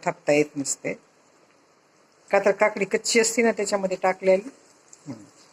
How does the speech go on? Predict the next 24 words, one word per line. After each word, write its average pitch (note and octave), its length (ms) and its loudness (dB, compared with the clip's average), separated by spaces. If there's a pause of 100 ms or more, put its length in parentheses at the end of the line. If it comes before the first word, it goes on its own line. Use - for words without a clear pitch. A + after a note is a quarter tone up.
(1300)
कच्च्या A#3+ 260 4
पण, B3 280 4
अं, G#3+ 540 2
बटाट्याचं G#3 520 0
होतंय F3+ 240 0
बरं A#3+ 80 -4
का. - 1600 -10
कच्चा F#3 160 4
बटाटा F3+ 320 2
किसायचा, F#3+ 540 0 (180)
त्याच्यामध्ये E3+ 380 0
साबुदाण्याचं F3 600 2
आणि E3+ 140 0
भगरीचं E3 500 -2
थोडं E3 140 -4
थोडं D3+ 200 -6 (140)
पीठ F#3 200 -2
टाकायचं. E3 480 0 (760)
पीठ A#3+ 160 2
नाही A#3 180 6
टाकलं G#3+ 360 2
तर G3+ 60 6
त्याला, F#3 420 4
अं, D4 760 0